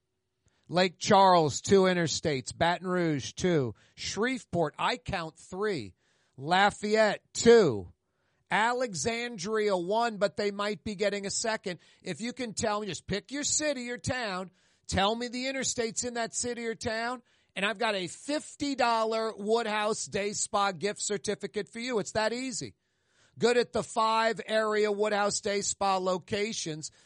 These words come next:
The Woodhouse Day Spa is the city's premier day spa experience. It doesn't get any better.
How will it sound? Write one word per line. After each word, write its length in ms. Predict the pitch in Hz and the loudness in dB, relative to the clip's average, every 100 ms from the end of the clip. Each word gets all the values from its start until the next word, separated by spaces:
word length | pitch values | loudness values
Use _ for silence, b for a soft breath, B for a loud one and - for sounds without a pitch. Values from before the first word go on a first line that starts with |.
| b | b
The 100 | - | 0
Woodhouse 360 | 220 247 226 190 | 4 6 4 2
Day 180 | 214 220 | 0 -2
Spa 300 | - 202 175 | 0 2 0
is 280 | - 214 175 | 2 0 0
the 120 | 139 | -2
city's 400 | 180 - 202 185 | -2 0 0 -2
premier 380 | - 185 180 185 | -4 -4 -2 -4
day 240 | 156 180 170 | -4 -4 -4
spa 280 | - 170 | -2 0
experience. 540 | 147 - - 226 170 139 | 0 -2 -6 -4 -4 -6
It 120 | 156 | -4
doesn't 240 | 202 190 | -2 -2
get 160 | 180 180 | -2 -4
any 160 | 165 147 | -4 -6
better. 400 | 175 170 104 | -4 -4 -6